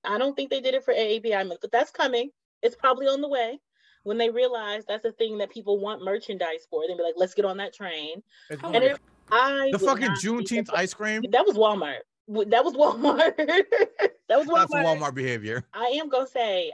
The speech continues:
Speaker 1: I love Tabitha Brown. I'm so happy for her for getting her flowers. I'm so excited for her.
Speaker 2: Mm-hmm.
Speaker 1: But the
Speaker 3: Listen.
Speaker 1: fact, the fact that this collection dropped when it did is very suspicious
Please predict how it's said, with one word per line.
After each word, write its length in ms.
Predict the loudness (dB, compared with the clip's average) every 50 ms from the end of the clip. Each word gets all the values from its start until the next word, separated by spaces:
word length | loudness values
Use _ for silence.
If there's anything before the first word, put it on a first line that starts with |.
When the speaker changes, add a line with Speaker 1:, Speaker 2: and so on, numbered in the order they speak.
| -10 _
Speaker 1:
I 120 | -4 -4
love 600 | -4 -4 -6 -6 -6 -6 -4 -4 -4 -4 -6 -6
Tabitha 380 | -8 -6 -4 -4 -4 -6 -8 -8
Brown. 220 | -6 -8 -8 -8 -8
I'm 180 | -4 -4 -4 -6
so 280 | -6 -2 2 2 2
happy 300 | 2 2 0 -2 -2 -4
for 160 | -8 -6 -6 -2
her 220 | 0 0 0 0
for 80 | -2 -4
getting 240 | -8 -8 -8 -6 -6
her 80 | -6
flowers. 540 | -6 -2 -2 0 0 2 2 2 0 0 -2 -2
I'm 100 | -6 -10
so 120 | 0 0 0
excited 360 | 0 2 0 0 0 0 0
for 80 | 0 2
her. 240 | 2 2 2 0
Speaker 2:
Mm-hmm. 260 | -4 -8 -12 -10 -8 -6
Speaker 1:
But 80 | -4 -4
the 60 | -2
Speaker 3:
Listen. 80 | -2 0 -2
Speaker 1:
fact, 220 | -2 -2 -4 -12 -16 _ _ _ _ _
the 80 | -2 -2
fact 240 | 0 2 0 0 0
that 100 | -4 -4
this 140 | -4 -4 -6
collection 560 | 2 2 4 6 6 4 2 0 -4 -4 -4
dropped 600 | -4 -2 0 2 4 4 2 0 -4 _ _ _ _ _
when 240 | -4 -2 -2 0 0
it 240 | -2 -4 -6 -8
did 460 | -12 -8 -4 -2 0 0 0 -2 -4 -6 -8 _ _ _ _ _ _ _ _ _ _ 0
is 180 | 0 0 0 -12 -14 -10
very 460 | -4 -2 -2 0 0 -2 -2 -4 -6 -8 -14 -20 _ _
suspicious 600 | -20 -20 -20 -10 -2 -2 -2 -2 -2 -8 -8 -8